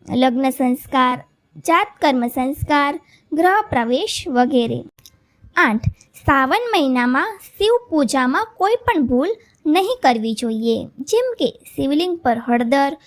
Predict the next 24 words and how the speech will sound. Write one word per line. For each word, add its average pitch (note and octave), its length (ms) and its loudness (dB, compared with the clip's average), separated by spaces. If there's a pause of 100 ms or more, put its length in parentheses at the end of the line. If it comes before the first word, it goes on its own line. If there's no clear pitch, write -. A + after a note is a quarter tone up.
(240)
કુમકુમ, D4 500 2 (400)
કેતકીનું F#4 580 0
ફૂલ D4+ 360 0 (360)
કે B4+ 100 4 (120)
તુલસી F4 480 0
અર્પણ D4+ 480 0
કરવી. A#3 380 -2 (380)
શિવલિંગની A#3+ 720 0
સામે C#4 380 0 (400)
તાળી B3 420 0 (220)
કે B4 140 2
શંખ G4 380 -2
વગાડો. A3 480 0 (580)
નવ, C4 220 0 (460)
શ્રાવણ D4 560 0
મહિનામાં D4+ 680 0 (260)
જો F#4+ 220 0
તમારા A4+ 520 2
દ્વાર A#3+ 280 2
પર G#4+ 220 0 (100)
કોઈ A4+ 240 2 (100)
આવે, B3 280 4 (420)
જેમ D4 260 2
કે C4 220 -2